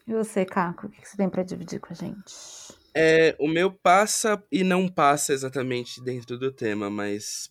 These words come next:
Speaker 2: passa. Então, <laughs> é, eu tava assistindo esses dias uma série da Netflix que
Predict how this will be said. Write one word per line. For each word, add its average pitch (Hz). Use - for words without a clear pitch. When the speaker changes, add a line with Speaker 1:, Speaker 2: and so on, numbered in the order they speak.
Speaker 2:
passa. -
Então, 110
<laughs> 131
é, 104
eu 127
tava 143
assistindo 151
esses 131
dias 123
uma 120
série 113
da 117
Netflix 113
que 117